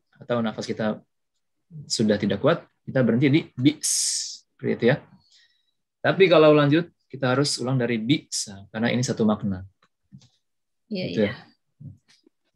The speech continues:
Speaker 1: Berikutnya ada ismam. Di dalam surat Yusuf ayat sebelas ini ya. Ismam adalah menampakkan domah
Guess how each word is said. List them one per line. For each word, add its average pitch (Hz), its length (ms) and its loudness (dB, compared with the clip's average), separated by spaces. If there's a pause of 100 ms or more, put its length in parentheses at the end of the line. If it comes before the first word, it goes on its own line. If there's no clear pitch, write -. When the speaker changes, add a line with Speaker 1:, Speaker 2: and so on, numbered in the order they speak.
(400)
Speaker 1:
Berikutnya 190 460 4
ada 165 180 4 (100)
ismam. 165 520 2 (1040)
Di 120 80 -6
dalam 139 240 4
surat 156 320 0
Yusuf 170 400 -2
ayat 135 240 -4
sebelas 135 560 -2 (180)
ini 123 320 -4
ya. 143 80 -4 (480)
Ismam 120 320 -2
adalah 127 400 0 (480)
menampakkan 170 640 2
domah 147 400 4